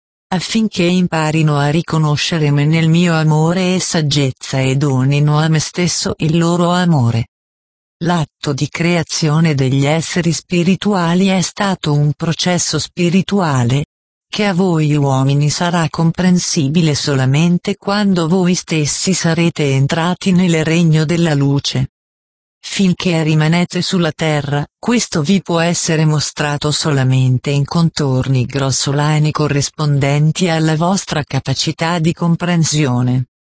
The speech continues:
Tuttavia, questi non deviano dalla verità,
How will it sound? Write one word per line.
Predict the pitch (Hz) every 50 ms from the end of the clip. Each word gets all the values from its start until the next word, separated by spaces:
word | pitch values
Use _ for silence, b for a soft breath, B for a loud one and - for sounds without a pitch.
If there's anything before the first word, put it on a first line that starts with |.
| _ _ _ _ _ _ _ _ _ _ _ _
Tuttavia, | - - 196 - - - 170 156 143 175 175 175 185 185 190 - - -
questi | - - 233 226 - - - 156 147
non | 151 156 165 165 165
deviano | 143 147 143 147 156 147 143 139 139 139 143 139
dalla | 123 151 151 147 147 147 143
verità, | 139 143 139 135 151 147 - - 170 175 170